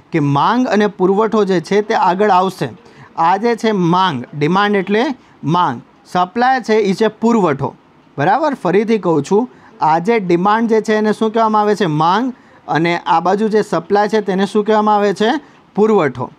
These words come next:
હવે અહીંયા જો એક તરાજુ જે છે ને એ ઇક્વલ છે, એક તરાજુ જે છે એ નીચે ઉપરની સ્લાઇડ,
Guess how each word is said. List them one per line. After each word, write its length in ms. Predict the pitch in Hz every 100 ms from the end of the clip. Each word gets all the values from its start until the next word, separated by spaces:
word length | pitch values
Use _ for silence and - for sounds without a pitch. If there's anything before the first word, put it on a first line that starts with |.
| _ _ - -
હવે 140 | 202
અહીંયા 400 | - 160 214 240
જો 220 | 233 247 - 170
એક 260 | 208 -
તરાજુ 400 | 196 214 226 233
જે 160 | 226 233
છે 160 | 240
ને 100 | 262
એ 120 | 196 175 -
ઇક્વલ 400 | 202 - 170 135
છે, 400 | - 127 - - _ _ _ _ _ -
એક 240 | 202 208
તરાજુ 360 | - 247 233 233
જે 160 | 240
છે 180 | 226 233
એ 120 | 233
નીચે 280 | 208 190 214
ઉપરની 380 | 208 196 190 175
સ્લાઇડ, 300 | 175 165